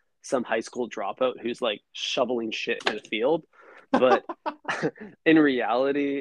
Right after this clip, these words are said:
Speaker 1: it's, uh, it's really, it's a really nice, nice dinner, really nice atmosphere, creative plating.
Speaker 2: Wow.
Speaker 1: I, I would go with the chef's, uh, seven courses. Um,
Speaker 2: Yeah. Ty, when are we gonna go for a, like, fine dining experience together? We've,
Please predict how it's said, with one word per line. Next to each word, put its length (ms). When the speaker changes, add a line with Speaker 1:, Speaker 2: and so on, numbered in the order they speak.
Speaker 1:
it's, 360
uh, 260
it's 140
really, 280
it's 240
a 40
really 240
nice, 380
nice 300
dinner, 260
really 160
nice 220
atmosphere, 680
creative 480
plating. 460
Speaker 2:
Wow. 140
Speaker 1:
I, 60
I 140
would 160
go 120
with 180
the 80
chef's, 520
uh, 80
seven 360
courses. 680
Um, 160
Speaker 2:
Yeah. 200
Ty, 120
when 140
are 60
we 140
gonna 160
go 120
for 200
a, 140
like, 120
fine 400
dining 400
experience 400
together? 260
We've, 200